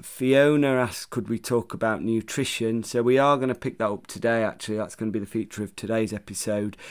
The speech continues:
Uh, nutrition around racing and, and recovery and a bit of general nutrition as well. We'll get into, um, reflecting our o-, own experiences about that and, and how we found it.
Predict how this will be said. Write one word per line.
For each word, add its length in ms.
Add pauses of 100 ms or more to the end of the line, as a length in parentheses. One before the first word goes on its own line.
(280)
Uh, 280
nutrition 540
around 300
racing 840 (100)
and, 500
and 280
recovery 560
and 80
a 40
bit 140
of 80
general 360
nutrition 580
as 180
well. 200
We'll 140
get 180
into, 600 (440)
um, 540
reflecting 480
our 240 (100)
o-, 40 (100)
own 180
experiences 720
about 260
that 260
and, 220
and 220
how 180
we 200
found 400
it. 240